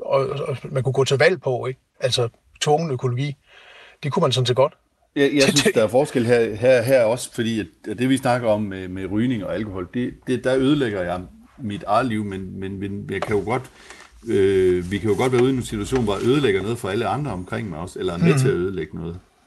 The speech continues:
Speaker 2: Øh, og så, så kan man måske bedre tale om, at, mm, det, det skal du altså holde op med.
Speaker 1: Ja,
Speaker 2: Øh,
Speaker 1: man kan jo
Speaker 2: ja,
Speaker 1: ikke
Speaker 2: så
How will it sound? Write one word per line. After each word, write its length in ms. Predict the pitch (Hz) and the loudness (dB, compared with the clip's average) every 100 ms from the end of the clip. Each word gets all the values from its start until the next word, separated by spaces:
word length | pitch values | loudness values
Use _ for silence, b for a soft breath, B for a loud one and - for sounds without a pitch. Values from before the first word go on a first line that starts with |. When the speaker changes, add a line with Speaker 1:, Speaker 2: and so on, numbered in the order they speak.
| - | -2
Speaker 2:
Øh, 520 | 101 98 95 90 185 - | 2 4 4 2 -2 -6
og 140 | 104 | -6
så, 280 | 135 139 110 | 0 0 0
så 160 | - | -6
kan 140 | 156 131 | -6 -6
man 100 | 101 | -6
måske 280 | 90 104 92 | -8 -8 -4
bedre 320 | 107 165 131 87 - | 0 0 0 -2 -6
tale 200 | 98 98 | -4 -2
om, 100 | 87 | -4
at, 80 | 82 - | -8 -12
mm, 180 | 117 107 - 92 | -12 -10 -12 -4
det, 220 | 117 110 | -4 -2
det 100 | 117 | -4
skal 140 | - 80 | -6 -10
du 60 | |
altså 200 | 80 - | -10 -10
holde 160 | 87 82 | -8 -6
op 140 | 92 | -8
med. 120 | 82 85 _ b b b 190 | -10 -14 _ b b b 0
Speaker 1:
Ja, 220 | 147 92 | 2 4
Speaker 2:
Øh, 360 | 90 85 82 | 2 0 -2
Speaker 1:
man 100 | 127 | 0
kan 80 | 120 | 4
jo 40 | 98 | 4
Speaker 2:
ja, 60 | |
Speaker 1:
ikke 80 | |
Speaker 2:
så 20 | 101 | 4